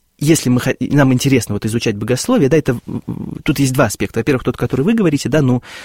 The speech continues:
здесь просто понять принципы спасения в общем виде. А во-вторых, увидеть красоту церковной мысли. Да, вот как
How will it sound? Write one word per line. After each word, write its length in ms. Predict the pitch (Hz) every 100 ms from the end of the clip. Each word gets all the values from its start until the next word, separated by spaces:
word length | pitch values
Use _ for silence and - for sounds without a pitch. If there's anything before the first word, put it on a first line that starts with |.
| -
здесь 160 | - - -
просто 260 | 113 -
понять 340 | - 113 104 -
принципы 380 | 110 98 -
спасения 720 | 107 - 104 120 101 90 92 98
в 180 | - 104
общем 260 | 92 - 98
виде. 220 | - -
А 120 | 107
во-вторых, 480 | 107 - 127 220 - - - - - - - _ _ - -
увидеть 640 | 151 135 143 190 147 - -
красоту 480 | - 139 - - 151
церковной 500 | - 113 127 113 117
мысли. 420 | 117 - - - - _
Да, 180 | 113 113
вот 140 | 104
как 500 | - - 143 147 -